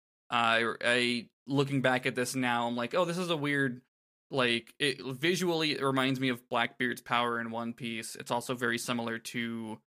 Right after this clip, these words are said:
Vanilla Ice slash Cream's power in JoJo Part Three. Uh, but it's very, very terrifying that just a big shadow appears and then just starts sucking everything in.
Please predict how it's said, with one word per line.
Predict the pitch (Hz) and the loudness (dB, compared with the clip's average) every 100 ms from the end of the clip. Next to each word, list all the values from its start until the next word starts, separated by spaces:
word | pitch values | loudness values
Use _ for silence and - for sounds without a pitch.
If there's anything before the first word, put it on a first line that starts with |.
| _ _ _ - | _ _ _ -6
Vanilla | 131 120 117 117 | -2 0 0 0
Ice | 113 113 117 - - | 2 0 -2 -6 -8
slash | - 127 113 107 - | -10 -4 -2 -4 -8
Cream's | - 123 120 123 | -4 -2 -2 -4
power | - - 117 113 113 | -6 -2 -2 -2 -6
in | 113 | -6
JoJo | 113 110 110 107 | -6 -6 -6 -6
Part | 104 98 - | -8 -10 -10
Three. | 143 135 127 123 _ _ _ _ - | -4 -2 -4 -6 _ _ _ _ -2
Uh, | 117 113 110 107 107 95 135 | 2 4 4 4 0 -2 -2
but | 139 | 0
it's | 127 127 | 0 0
very, | 160 190 | 2 2
very | 165 170 160 143 127 113 - _ _ _ _ _ | 2 2 4 2 2 -2 -8 _ _ _ _ _
terrifying | 139 135 117 104 101 104 143 143 | 0 2 0 -4 -2 -2 -4 -8
that | 120 | -8
just | 123 | -6
a | 120 | -6
big | - 175 165 | -2 -2 0
shadow | - 160 139 123 117 | -4 2 2 2 0
appears | 113 120 117 131 | -4 -4 -2 0
and | 139 | -2
then | 143 | -4
just | 139 | -2
starts | 151 135 | -4 -4
sucking | - 151 170 165 | -2 -2 -2 -4
everything | 160 165 175 202 | -4 -6 -6 -2
in. | 180 117 | -2 -2